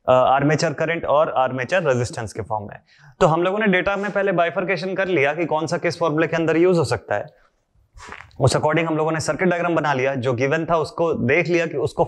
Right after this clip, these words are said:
फाइंड करने के लिए क्या फॉर्मूला यूज कर सकते हैं, जो सूटेबल फॉर्मूला है इस डेटा के according वो पुट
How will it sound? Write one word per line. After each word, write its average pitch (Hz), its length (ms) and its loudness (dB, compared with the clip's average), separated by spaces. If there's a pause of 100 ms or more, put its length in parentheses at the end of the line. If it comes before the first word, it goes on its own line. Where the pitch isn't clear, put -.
फाइंड 156 240 -2
करने 175 240 0
के 165 80 0
लिए 175 120 0
क्या 151 200 0
फॉर्मूला 143 360 -2
यूज 123 300 -2
कर 123 120 0
सकते - 320 -10
हैं, - 120 -12 (400)
जो 139 140 6
सूटेबल 185 440 4
फॉर्मूला 180 400 0
है 175 120 -2
इस 143 100 -4
डेटा 156 220 0
के 170 100 -2
according 165 360 0
वो 139 100 4
पुट 156 220 0